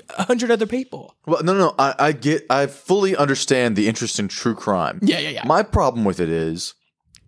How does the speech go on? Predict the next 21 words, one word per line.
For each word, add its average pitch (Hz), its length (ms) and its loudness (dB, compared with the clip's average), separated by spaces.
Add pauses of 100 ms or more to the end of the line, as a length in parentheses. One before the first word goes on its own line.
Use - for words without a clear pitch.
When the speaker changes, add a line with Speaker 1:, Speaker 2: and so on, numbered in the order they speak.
Speaker 2:
we 143 100 2
specifically 190 640 -2
said 131 380 2
we 104 80 -2
were 107 100 0
going 110 160 0
to 104 60 -2
do 104 160 -2
Christmas-themed 113 1080 -2 (220)
episodes 87 520 -4
Speaker 1:
This 403 100 0
Speaker 2:
this 539 100 -2
Speaker 1:
is - 80 -4
Speaker 2:
month. 523 140 2
Speaker 1:
Christmas-themed. 170 760 -4 (920)
Speaker 2:
Eh. 117 320 -2 (140)
Speaker 1:
<laughs> 139 160 -4
You 453 180 0
were 508 200 2
talking 320 220 2
about, 214 360 0